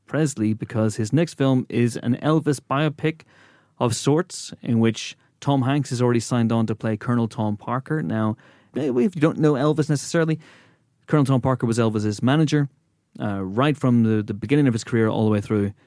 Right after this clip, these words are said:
pretty much until the end, and perhaps didn't always have Elvis's best interest at heart.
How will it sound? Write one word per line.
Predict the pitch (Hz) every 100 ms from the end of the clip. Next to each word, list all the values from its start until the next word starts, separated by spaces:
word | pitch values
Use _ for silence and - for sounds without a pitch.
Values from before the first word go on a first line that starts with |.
| _ _ _
pretty | - 226 180
much | 147 127
until | 120 123
the | 110
end, | 110 110 _ _ _ -
and | 117 120 117 120 113 - _ _ _ _ _ _
perhaps | - 208 240 - - _
didn't | 240 240
always | 262 262 226
have | 180 165
Elvis's | 147 160 139 131
best | 135 123
interest | 123 - 107 -
at |
heart. | 104 82